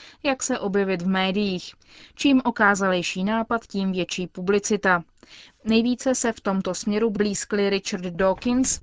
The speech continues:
a Christopher Hitchens – kteří se zasazují o to, aby byl během návštěvy zatčen a uvězněn, protože je prý podle jejich mínění odpovědný za utajování skandálů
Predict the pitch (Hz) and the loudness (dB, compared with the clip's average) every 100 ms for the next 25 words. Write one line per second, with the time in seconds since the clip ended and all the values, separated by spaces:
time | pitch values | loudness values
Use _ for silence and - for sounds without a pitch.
0 | - - 196 - 202 - 208 - 196 190 | -4 0 0 0 -2 0 -4 -2 -4 -2
1 | 214 - 202 185 - - _ - - - | -2 -2 -2 -2 -4 -8 _ -20 -10 -2
2 | 233 262 277 214 196 - 196 185 175 - | 0 0 0 0 0 -2 -2 -2 -4 -6
3 | 190 247 254 - - - 262 285 262 233 | -2 0 0 -6 -16 -2 0 2 2 2
4 | 240 247 214 190 196 - 269 233 175 185 | 2 2 2 2 2 0 -2 0 0 -2
5 | - - 240 - 233 220 208 226 190 175 | -4 -2 0 0 -2 -2 2 2 2 0
6 | 170 170 185 185 175 190 185 190 185 185 | 0 -2 -4 -4 -2 -2 -2 -6 -6 -4
7 | 180 175 165 - 202 208 226 226 - 165 | 0 0 0 0 0 2 4 4 2 -4
8 | - 247 247 233 240 240 226 208 196 202 | -4 0 2 2 2 0 -2 -4 -2 0
9 | 196 196 202 202 - - 208 208 220 208 | 4 2 4 0 0 0 2 4 4 4
10 | 190 | 0